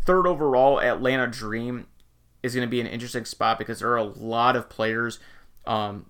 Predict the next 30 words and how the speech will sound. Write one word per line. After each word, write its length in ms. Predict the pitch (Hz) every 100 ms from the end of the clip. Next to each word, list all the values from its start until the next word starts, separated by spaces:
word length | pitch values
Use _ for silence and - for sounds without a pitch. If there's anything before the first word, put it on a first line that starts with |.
| _
that 160 | 120
could 120 | 117 107
go 200 | 117 117
here, 200 | 117 110
whether 220 | 110 110
that's 220 | 107 -
Rennia 440 | 113 107 110 110
Davis 380 | 110 113 110 110
from 140 | 110 98
Tennessee, 760 | 110 87 - - 151 147 131 - - _ -
Ari 260 | 131 127
McDonald 460 | 110 104 123 123 113
from 120 | 107
Arizona, 420 | 117 113 120 113
Dana 300 | 110 113 113
Evans 300 | - 120 113
from 220 | - 110 110
Louisville. 500 | 131 127 117 117 - - - - -
But 120 | - 139
I 60 |
went 140 | 175 170
a 60 |
little 180 | 143 143
bit 140 | 135
outside 340 | 127 127 139 127
the 60 |
box. 340 | 123 127 123 - - - _ _ - - _ _ _ -
Awak 500 | 127 123 143 - -
here, 420 | 139 139 160 156 - - - -
um, 300 | - 107 85